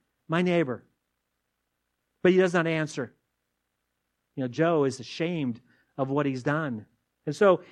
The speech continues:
he's kind of avoiding me. And by the way, Joe is a Christian.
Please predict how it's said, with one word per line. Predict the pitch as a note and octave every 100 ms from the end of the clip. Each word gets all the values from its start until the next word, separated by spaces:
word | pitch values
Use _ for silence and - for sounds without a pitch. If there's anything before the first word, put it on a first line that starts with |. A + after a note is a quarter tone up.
| -
he's | - G3+ F3 - - _
kind | - E3+
of | D#3
avoiding | B2+ D#3 G#3 F3+ C#3+ A2 -
me. | A#2 G2+ F2+ F2+ _ _ _ _ _ _ _ _ _ _ _ _ _ _ -
And | D3+
by | E3+
the | E3
way, | E3+ C#3
Joe | E3 E3
is | C#3
a |
Christian. | C3+ E3 - A2+